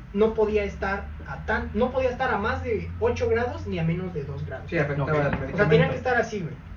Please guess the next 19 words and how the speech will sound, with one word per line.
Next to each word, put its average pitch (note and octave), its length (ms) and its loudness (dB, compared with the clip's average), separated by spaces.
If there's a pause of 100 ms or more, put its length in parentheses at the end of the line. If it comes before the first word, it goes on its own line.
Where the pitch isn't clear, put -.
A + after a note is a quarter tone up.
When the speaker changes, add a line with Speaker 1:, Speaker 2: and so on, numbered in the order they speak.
(560)
Speaker 1:
Entonces, D4 300 0
pues, A#3 140 -4
yo A3 80 6
aprendí G3+ 220 0
a E3+ 100 -2
programar D#3+ 420 0
esas D3 240 -4
madres, A3 600 -2
aprendí E3 360 -2
a F3 120 -6
esto, G#3+ 360 0
a E3+ 40 -6
lo F3 140 -4
otro. G#3+ 200 -4 (580)
Speaker 2:
Ujú. D3 140 -2 (100)
Speaker 1:
Y, - 40 -6
pues, D4+ 180 -8
tú F4+ 140 2
dices, F4+ 200 2